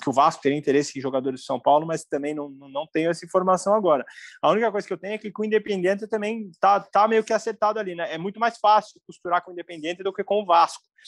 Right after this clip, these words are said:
Então, acho que vai depender dessa negociação com o velho conhecido de São Paulo, que é o Alexandre Pássaro,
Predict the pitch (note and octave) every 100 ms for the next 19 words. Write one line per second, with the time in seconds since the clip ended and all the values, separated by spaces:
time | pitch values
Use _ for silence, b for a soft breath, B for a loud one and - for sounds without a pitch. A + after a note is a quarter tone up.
0 | B B A#3 A3 G3 - F#3+ G3+ G#3 F#3+
1 | G3+ G#3 G3+ G3 F3+ G#3 G#3 G3+ F#3+ C4+
2 | C4+ B3 G#3+ G#3+ G3+ - F#3+ F3+ G3+ G#3
3 | G#3 G#3 - G3+ F#3+ F3 F3 G3+ G3+